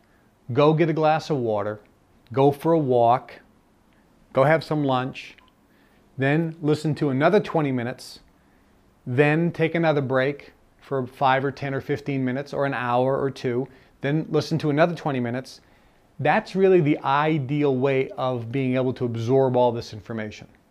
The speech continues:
But listening to 'em for three hours straight, every day, boom. For some of you, you'll sit down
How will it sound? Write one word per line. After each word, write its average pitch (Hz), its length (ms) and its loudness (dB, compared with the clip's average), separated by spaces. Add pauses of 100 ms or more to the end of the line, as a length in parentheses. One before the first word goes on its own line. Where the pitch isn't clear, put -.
(1800)
But 139 320 2 (200)
listening 143 420 0
to 139 200 0
'em 123 140 -2
for 117 120 -12
three 165 240 2
hours 156 460 4
straight, 196 540 2 (500)
every 156 240 2
day, 156 540 2
boom. 123 260 -2 (280)
For - 120 -6
some 156 220 0
of 143 80 0
you, 147 320 2
you'll 139 160 -2
sit 151 200 -4
down 147 380 -2